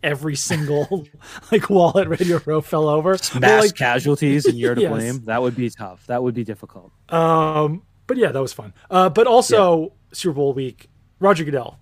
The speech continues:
Speaker 1: talked, and we, like,
Speaker 2: Did he?
Speaker 1: we don't need to talk that long about Roger Goodell.
Speaker 2: Yeah.
Speaker 1: Um, but I saw that you wrote about Roger Goodell and his
Speaker 2: Yes.
Speaker 1: bizarre press conference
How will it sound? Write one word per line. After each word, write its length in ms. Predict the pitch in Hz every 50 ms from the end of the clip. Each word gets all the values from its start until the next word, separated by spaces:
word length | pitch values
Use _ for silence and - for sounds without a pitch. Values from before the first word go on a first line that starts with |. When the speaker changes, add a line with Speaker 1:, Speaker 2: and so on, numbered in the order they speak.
| _ _
Speaker 1:
talked, 320 | - 156 131 - - - -
and 220 | 190 190 196 214
we, 680 | 247 247 254 262 262 262 262 262 262 262 254 254 240 262 - _ _ -
like, 200 | 240 240 214 -
Speaker 2:
Did 120 | 120 139
he? 140 | 196 220 - _ _ _ _ _ _ _ _ _ _ _ _ _ _
Speaker 1:
we 100 | 196 269
don't 100 | 339 349
need 160 | 349 339 285
to 80 | 254 220
talk 480 | - 202 196 202 196 190 - - - - _ _ _ _ _ _
that 420 | 143 127 127 147 135 139 156 -
long 300 | 143 127 123 113 107 110 - 147
about 260 | 135 131 131 127 127
Roger 240 | 123 120 117 127 123
Goodell. 380 | 127 - - - - - - _ _ _ _ _ _ _ _ -
Speaker 2:
Yeah. 480 | 147 147 151 151 147 151 151 147 147
Speaker 1:
Um, 220 | 143 143 151 170 - _ _ _ _ -
but 600 | 139 123 - 190 196 196 190 190 185 190 185 - - _ _
I 100 | - 160
saw 220 | 160 - 185 170 170
that 140 | 160 190 175
you 120 | 165 170
wrote 180 | 170 165 147 143
about 380 | 135 147 139 135 147 175 - _
Roger 240 | - 143 131 120 123
Goodell 400 | 139 123 120 113 113 120 127 - _ _ _ _ _ _
and 220 | 156 143 139 135
his 220 | 131 135 135 127 -
Speaker 2:
Yes. 40 |
Speaker 1:
bizarre 360 | - - 127 135 131 127 123 120
press 260 | - - 131 120 -
conference 580 | - 123 117 110 - 123 113 113 107 - -